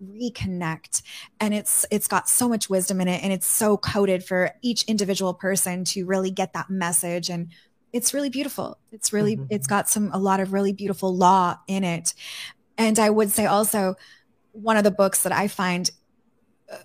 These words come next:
Speaker 1: even maybe a teensy bit more sacred, uh, is the Essene Gospel of Peace, because
Speaker 2: Mm-hmm.
Speaker 1: that, in that book, it really teaches you the laws of nature's God. And it ex-,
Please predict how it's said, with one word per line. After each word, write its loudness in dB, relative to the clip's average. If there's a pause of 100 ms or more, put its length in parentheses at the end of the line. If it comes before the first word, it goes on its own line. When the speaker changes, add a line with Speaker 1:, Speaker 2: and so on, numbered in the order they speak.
(120)
Speaker 1:
even 0
maybe 2
a 0
teensy 0
bit 2
more 4
sacred, 0 (120)
uh, -2
is -2
the -2
Essene 0
Gospel 0
of -8
Peace, -4 (540)
because -2
Speaker 2:
Mm-hmm. -2
Speaker 1:
that, 2
in 2
that -2
book, 0
it -4
really 4
teaches -4
you -2 (300)
the 2
laws 2
of -4
nature's -2
God. -2
And -6
it -8
ex-, -2